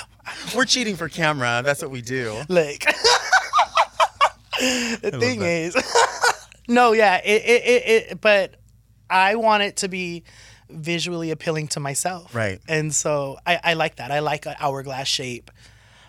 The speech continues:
Speaker 2: Um,
Speaker 1: Right.
Speaker 2: but, like, a dramatic hourglass shape.
Speaker 1: And that's what's sickening is that when you balance it out and then, like, and two, people, uh, always, I think a lot of people that don't know, a lot of people don't know that when you say someone's a chola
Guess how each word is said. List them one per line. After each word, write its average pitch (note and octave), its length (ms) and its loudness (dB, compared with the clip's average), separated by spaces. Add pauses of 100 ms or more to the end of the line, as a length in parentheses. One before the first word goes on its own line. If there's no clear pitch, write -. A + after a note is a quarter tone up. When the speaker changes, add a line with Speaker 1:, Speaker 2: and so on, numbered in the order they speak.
(140)
Speaker 2:
Um, D3 220 -4
Speaker 1:
Right. A2+ 80 -4
Speaker 2:
but, G3+ 120 4
like, G3 120 0
a G#3 60 0
dramatic D#3+ 480 0
hourglass C3 420 -6
shape. B2+ 240 -6
Speaker 1:
And E3+ 140 -4
that's G3 200 -8
what's F#3+ 140 -6
sickening D#3 540 -4
is A#2+ 140 -4
that C#3 140 -2
when C#3+ 200 -2
you C3+ 120 -2
balance B2+ 540 -2
it B2+ 160 -10
out F#3 500 -2
and C3+ 160 -6
then, C3 200 -4
like, B2 160 -2 (320)
and E3 120 -2
two, A#3 440 -2
people, F#3+ 480 -4 (100)
uh, D3+ 220 2
always, D#3 400 -2
I E3 100 0
think B3+ 240 -6
a A3 60 -2
lot F3 180 2
of F3 60 -8
people E3 140 -6
that C3 180 -4
don't C#3 260 0
know, C3 400 0 (840)
a D3+ 120 -2
lot F3+ 140 4
of G3 40 -4
people A3 160 -4
don't E3 240 -2
know C#3+ 200 2
that C3+ 120 4
when B2 140 -4
you B2 100 -4
say B2+ 340 -2
someone's C#3+ 340 -4
a B2 60 -2
chola A2+ 640 2